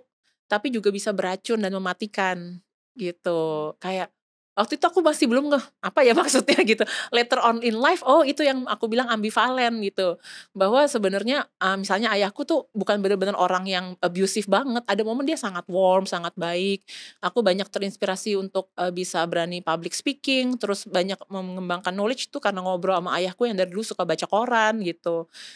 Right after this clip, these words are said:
Tapi juga ada momen-momen kok dia menyakitkan ya secara emosi, tapi ternyata setelah tahun ini aku lebih ngerti family constellation, itu juga dia mendapatkan itu dari pengalaman dia sebagai anak bersama orang tuanya yang nggak tahu cara membuat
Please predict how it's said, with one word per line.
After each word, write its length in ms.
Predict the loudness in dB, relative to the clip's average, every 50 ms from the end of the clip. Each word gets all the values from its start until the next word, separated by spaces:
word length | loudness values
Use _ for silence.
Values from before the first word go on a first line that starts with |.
| -20 -20 _ _ _
Tapi 300 | _ -6 -4 _ -2 0
juga 180 | 0 2 2 4 4
ada 80 | 4 2
momen-momen 320 | 2 2 2 0 -2 0
kok 240 | 4 4 4 4 4
dia 160 | 0 0 2
menyakitkan 640 | 2 2 -2 -2 -2 -4 -8 -10 -4 -2 -2 0 2
ya 220 | 2 2 2 0 0
secara 400 | -4 -6 -2 -2 0 0 0 0
emosi, 380 | 0 -2 -4 -6 -6 -6 -4 -2
tapi 240 | -4 -2 _ -2
ternyata 560 | -2 -2 -4 -4 -6 -8 -2 -2 -2 -2 -2 -4
setelah 320 | -8 -6 -4 -4 -6 0
tahun 240 | 0 0 0 0 -2 -4
ini 80 | -4 -4
aku 220 | -6 -4 -4 -4 -2
lebih 180 | -2 -4 -4
ngerti 220 | -4 -6 -6 -6 -6
family 320 | -6 -6 -6 -6 -6 -8 -8
constellation, 720 | _ -10 -10 -6 -4 -2 -2 -2 -2 2 0 0 0 0 -10 _ -20 -20 _ _ _ _ _ _ -8
itu 240 | -8 _ -4 -4 -2
juga 240 | -2 2 2 2 2
dia 160 | 4 2 2
mendapatkan 640 | 2 2 0 0 0 2 0 -2 0 -2 -4 -4 -4
itu 160 | -2 -2 0
dari 240 | 2 2 2 2 0
pengalaman 480 | _ -4 -4 -4 -4 -2 -4 -4 0
dia 240 | 2 4 4 4 4
sebagai 400 | 2 2 2 2 4 4 4 2
anak 400 | 2 0 0 0 -2 -2 -2 -6 _ _ _ _ _
bersama 480 | -8 -6 -4 -4 -2 0 0 0 -2 -4 -10 -18 _ _
orang 240 | 0 2 2 2 -2
tuanya 480 | -2 -2 0 0 0 -2 -2 -2 -2 -2 -2
yang 100 | -2 -2
nggak 240 | 0 -2 0 0 0
tahu 80 | -2
cara 240 | -2 -2 -2 -4 -2
membuat 380 | -4 -4 -4 -2 -2 -2 -2